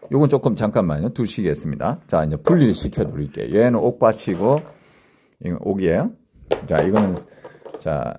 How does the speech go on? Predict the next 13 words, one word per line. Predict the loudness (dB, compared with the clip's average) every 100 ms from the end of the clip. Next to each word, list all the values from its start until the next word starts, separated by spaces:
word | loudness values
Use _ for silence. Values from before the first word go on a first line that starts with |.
| -12
챙겨 | 0 2 2 0 0
놓겠습니다. | 0 2 2 0 -4 -6
한쪽으로 | -8 -6 -6 -2 -2 0
밀어놓고. | 2 4 4 2 -2 -12 -12 -10
자, | -4 -4 -2
놓고요. | -4 -2 2 2 2 -2 _ _ -20 -20 _ _ _ _ _ _ -6 2
음, | 4 4 0 -2
이건 | 0 2 4
이제 | 6 4 2
어디서 | -2 2 2
했는지 | 2 2 2 2 2
발견인지 | 2 2 2 -2
알겠어요. | -2 -4 -6 -10 -12